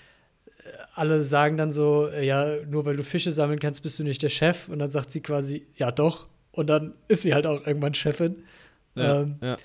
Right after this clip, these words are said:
Speaker 1: und dann ist das quasi so ein bisschen abgekanzelt, aber trotzdem irgendwie, irgendwie schwelt's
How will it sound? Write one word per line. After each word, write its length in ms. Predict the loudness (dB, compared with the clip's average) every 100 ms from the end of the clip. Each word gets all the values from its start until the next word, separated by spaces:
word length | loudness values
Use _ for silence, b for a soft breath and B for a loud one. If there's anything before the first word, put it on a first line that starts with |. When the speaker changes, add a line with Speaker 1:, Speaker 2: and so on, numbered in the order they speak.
| B B B _
Speaker 1:
und 160 | -6 -2
dann 120 | -2
ist 120 | 2
das 160 | 2 4
quasi 260 | 4 4
so 120 | 4 2
ein 60 |
bisschen 320 | 2 0 0
abgekanzelt, 720 | -2 -6 -6 -2 -2 -2 -4 -2
aber 180 | -2 0
trotzdem 580 | 0 0 0 2 0 -2
irgendwie, 420 | -4 -2 -2 0
irgendwie 320 | 0 0 0
schwelt's 460 | 2 4 4 4